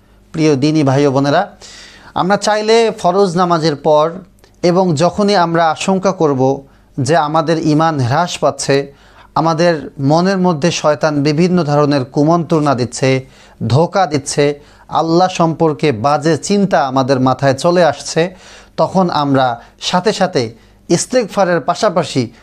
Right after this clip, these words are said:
আমরা এই দোয়াটি, আহ, পাঠ করতে পারি, "ইয়া মুকাল্লিবাল কুলুব,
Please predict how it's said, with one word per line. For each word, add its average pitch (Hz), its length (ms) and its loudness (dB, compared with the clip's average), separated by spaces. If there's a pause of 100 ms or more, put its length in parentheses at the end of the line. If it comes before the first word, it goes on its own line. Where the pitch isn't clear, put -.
(120)
আমরা 131 540 -2 (180)
এই 147 160 2
দোয়াটি, 143 640 0 (340)
আহ, 120 360 0
পাঠ 160 200 -2
করতে 143 320 -2
পারি, 113 300 -2 (380)
"ইয়া 165 460 4
মুকাল্লিবাল 165 840 0
কুলুব, 147 720 2